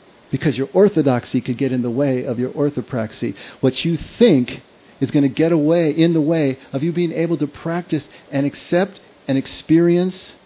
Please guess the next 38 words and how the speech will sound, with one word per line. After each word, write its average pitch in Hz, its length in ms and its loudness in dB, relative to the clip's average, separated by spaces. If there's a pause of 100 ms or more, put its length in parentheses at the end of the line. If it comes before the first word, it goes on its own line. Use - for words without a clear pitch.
(200)
a 127 60 -4
truth 165 480 0 (280)
that 143 140 0
comes 185 320 2
from 170 140 4
a 151 40 4
direction 143 680 0 (300)
that 131 120 2
you're 156 260 6
not 147 200 6
expecting. 123 800 -4 (1400)
And 156 100 2
so 202 160 4
in 196 60 6
a 170 40 4
very 202 220 8
real 190 340 6
way, 175 300 4
it's 143 140 0
not 190 160 0
so 196 100 -2
much 175 240 0
about 156 260 0
the 131 80 -4
creed, 160 560 4 (220)
it's - 180 -2
about 143 300 0
the 143 80 2
deed, 123 540 2 (280)
if 120 140 -8
you 135 80 2
want 131 160 4
to 131 40 2
look 139 200 0
at 127 160 -2
it 117 140 -4 (380)
from 135 120 2
a 117 200 0